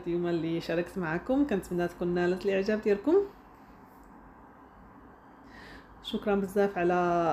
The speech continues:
الدعم ديالكم اللي كتدعموني دائما، شكرا بزاف، وان شاء الله نكون دائما عند حسن الظن ديالكم. كنتمنى تنال الاعجاب ديالكم الاكله اليوم،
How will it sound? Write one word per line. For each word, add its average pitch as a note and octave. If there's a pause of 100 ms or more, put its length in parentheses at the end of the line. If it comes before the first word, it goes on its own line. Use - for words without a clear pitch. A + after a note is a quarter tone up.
(180)
الدعم D#3+
ديالكم F3+
اللي F3
كتدعموني F3
دائما، E3+
شكرا F#3
بزاف، E3+ (1600)
وان G3+
شاء F3+
الله F3+
نكون F3+
دائما E3
عند D#3
حسن E3+
الظن E3+
ديالكم. E3+ (200)
كنتمنى G#3+
تنال F3+
الاعجاب F3
ديالكم F3
الاكله F3
اليوم، G3